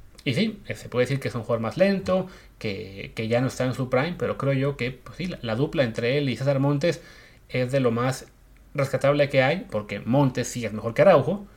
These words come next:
y también es mejor que Israel Reyes, aunque sigue siendo mucha gente la que, la que reclama que no lo hayan llevado.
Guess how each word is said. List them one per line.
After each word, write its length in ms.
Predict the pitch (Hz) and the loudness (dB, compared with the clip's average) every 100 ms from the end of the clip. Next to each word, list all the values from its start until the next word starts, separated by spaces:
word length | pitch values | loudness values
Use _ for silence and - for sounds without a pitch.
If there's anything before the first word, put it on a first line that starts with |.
| - - - | -20 -20 -8
y 100 | 143 | -6
también 360 | - 101 107 117 | -4 -4 -2 -2
es 100 | 110 | -4
mejor 220 | 110 127 | 2 2
que 80 | 120 | 4
Israel 180 | 120 139 | 2 4
Reyes, 400 | 160 139 156 101 | 4 4 2 -2
aunque 200 | 98 107 | -8 -6
sigue 220 | 123 120 | -4 -4
siendo 220 | 127 117 | -4 -6
mucha 160 | 123 104 | -6 -6
gente 260 | 123 120 | -6 -2
la 140 | 107 101 | -4 -2
que, 220 | 104 104 - - - | -4 -6 -16 -20 -8
la 140 | 123 110 | -2 0
que 100 | 117 | 0
reclama 260 | 110 135 | 2 2
que 80 | 120 | 0
no 60 | 120 | 0
lo 80 | 131 | 0
hayan 100 | 139 | 4
llevado. 400 | 180 165 202 | 4 4 0